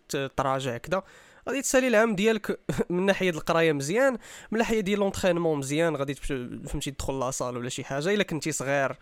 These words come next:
فهمتي، دخل غير شي حاجه ديال الكاراتيه ولا شي لعبه بحال هكا. و مع ملي غادي يدوز العام، غادي يجي الصيف، غادي تلقى راسك totally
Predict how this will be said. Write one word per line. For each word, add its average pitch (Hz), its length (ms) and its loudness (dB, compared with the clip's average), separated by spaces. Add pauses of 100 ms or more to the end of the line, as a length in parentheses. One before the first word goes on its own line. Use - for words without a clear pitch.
(440)
فهمتي، 139 260 -4
دخل 135 240 -4
غير 139 140 0
شي 143 160 -6
حاجه 151 220 -2
ديال 139 220 -2
الكاراتيه 147 600 0
ولا 135 180 -2
شي 131 140 -4
لعبه 120 200 -2
بحال 131 240 -2
هكا. 233 240 -6 (880)
و 226 500 2 (960)
مع 190 420 4
ملي 196 180 0
غادي 208 200 2
يدوز 185 260 0
العام، 214 280 4
غادي 214 200 2
يجي 196 140 0
الصيف، 214 280 0
غادي 190 200 0
تلقى 175 300 0
راسك 180 300 0 (520)
totally 190 380 0